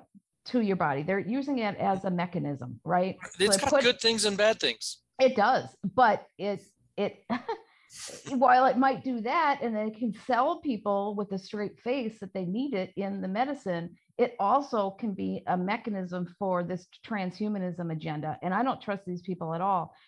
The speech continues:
Speaker 1: So getting these gra-, this graphene oxide out of your body is imperative.
Speaker 2: Correct.
Speaker 1: And, go ahead.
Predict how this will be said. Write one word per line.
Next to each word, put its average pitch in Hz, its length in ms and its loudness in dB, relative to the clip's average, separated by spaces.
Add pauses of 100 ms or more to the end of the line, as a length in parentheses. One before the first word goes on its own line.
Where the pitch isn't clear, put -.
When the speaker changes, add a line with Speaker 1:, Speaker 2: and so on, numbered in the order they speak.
(140)
Speaker 1:
So 220 140 -2
getting 247 400 2
these 220 220 -2
gra-, 196 340 -2
this 190 160 -4
graphene 214 720 -4
oxide 180 480 -4 (180)
out 208 180 0
of 220 40 -2
your 202 100 -2
body 175 480 -4
is 170 200 -6
imperative. 170 880 -2 (440)
Speaker 2:
Correct. 147 300 0
Speaker 1:
And, 196 220 -6 (560)
go 220 180 4
ahead. 185 240 0